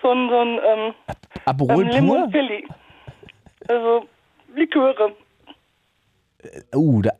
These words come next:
Speaker 2: es wird also ein großes Besäufnis morgen geben?
Speaker 1: Nein, nein, nicht ein großes Besäufnis, um Gottes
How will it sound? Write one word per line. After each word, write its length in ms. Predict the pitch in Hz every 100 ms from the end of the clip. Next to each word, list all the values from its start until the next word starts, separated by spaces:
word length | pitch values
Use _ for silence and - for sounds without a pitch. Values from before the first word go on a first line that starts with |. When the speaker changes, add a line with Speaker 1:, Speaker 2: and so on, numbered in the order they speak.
| 110
Speaker 2:
es 220 | 131 120 151
wird 140 | -
also 180 | 147 151
ein 160 | 147
großes 300 | 127 165 175
Besäufnis 500 | - 139 185 285 170
morgen 200 | 147 147
geben? 220 | 147 170 294 _ _ _ - - - - - _ -
Speaker 1:
Nein, 760 | 302 311 302 302 302 311 311 285
nein, 180 | 240
nicht 160 | 247 -
ein 120 | 269
großes 420 | - 202 233 - -
Besäufnis, 460 | 190 - 190 190
um 140 | 208 190
Gottes 340 | 214 - 208